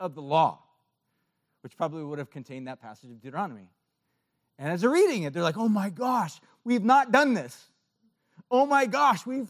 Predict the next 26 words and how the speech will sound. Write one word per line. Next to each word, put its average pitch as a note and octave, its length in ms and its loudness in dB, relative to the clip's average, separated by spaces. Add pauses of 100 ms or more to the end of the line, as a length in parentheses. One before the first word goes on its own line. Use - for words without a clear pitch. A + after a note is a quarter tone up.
(100)
failed C#4+ 320 2
in A3 60 -2
all C4+ 180 0
these B3 260 -6
areas. B3 280 2
And F3 100 -6
oh B3+ 120 0
my C#4+ 200 -2
gosh, B3 340 0
God's A#3+ 280 0
inviting A#3+ 720 0
us B3 360 0
as G#3 100 -8
a A3 100 -4
people A3+ 400 -6
to G#3+ 140 -12
become D4 880 -2 (280)
who D4 580 -2
he C4+ 320 -10
has B3 340 -6
rescued A#3+ 460 -6
us A3+ 140 -6
to G#3+ 100 -12
be." F3+ 360 -8 (1600)
And C#3+ 140 -14
all G3 480 -6